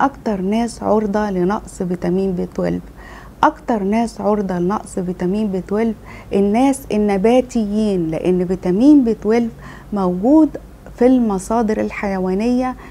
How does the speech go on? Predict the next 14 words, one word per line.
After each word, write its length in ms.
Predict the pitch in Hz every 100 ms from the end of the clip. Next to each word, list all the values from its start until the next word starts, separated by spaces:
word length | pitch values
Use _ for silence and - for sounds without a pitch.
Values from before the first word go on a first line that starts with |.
| - -
مش 300 | 262 311 -
موجود 460 | 220 196 190 233 233
في 140 | -
المصادر 640 | 196 185 175 226 214 208
النباتية، 680 | 190 185 190 190 240 254 247 - - - -
ولو 280 | 196 233 294
موجود 480 | 254 208 190 247
في 140 | 240 214
المصادر 500 | 190 180 180 226 214
النباتية 720 | 202 185 190 208 247 247 240
موجود 640 | 214 190 190 214 254 208
بنسبة 580 | 185 190 226 226 214 226 -
قليلة. 500 | 208 196 180 175 156 - - - - - - -
أيضا 300 | 294 269